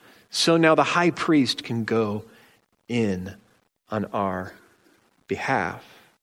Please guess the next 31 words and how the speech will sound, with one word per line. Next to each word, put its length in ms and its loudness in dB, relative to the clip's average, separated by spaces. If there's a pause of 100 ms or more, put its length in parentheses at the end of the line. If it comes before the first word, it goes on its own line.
(880)
So 160 -2
that's 320 2
what's 140 0
going 320 4
on 140 4
with 160 -2
the 60 -6
cloud 520 2
here. 320 -2
"May 180 0
cover 520 0
the 100 2
mercy 540 2
seat 540 -6 (480)
that 120 0
is 180 0
over 340 2
the 120 0
testimony 680 -2
so 160 -4
that 120 -2
he 120 -4
does 320 0
not 260 -4 (680)
die." 540 -2 (320)
That 140 -10
mercy 480 0
seat, 340 -2
as 160 -6
though 160 4
God's 720 2